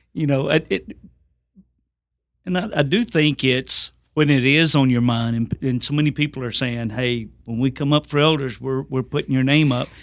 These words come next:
So people start saying that to you for, for a year and a half, and you keep hearing that, and, and then you started doing all those series, and man, I mean, you, you're, you're really in tune to what's going on, and you start thinking, well, you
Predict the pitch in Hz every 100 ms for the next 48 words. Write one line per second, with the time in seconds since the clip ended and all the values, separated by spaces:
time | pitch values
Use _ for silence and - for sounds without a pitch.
0 | - - 143 - 190 156 - 147 - -
1 | 135 156 135 123 - 123 117 131 123 113
2 | - - _ _ 131 127 120 135 151 151
3 | 139 117 110 131 127 117 110 - - _
4 | _ - 131 127 127 - 151 - 139 143
5 | 131 120 139 135 123 123 120 143 139 -
6 | 139 123 135 135 135 131 120 110 - 139
7 | 147 135 117 117 - - - _ 127 117
8 | 127 135 139 143 139 - 147 156 - 147
9 | 185 170 - 143 170 202 190 185 143 131
10 | 170 202 185 143 143 143 - 127 123 135
11 | 156 151 123 113 - - _ 127 120 -
12 | 123 - _ _ _ 131 147 123 139 135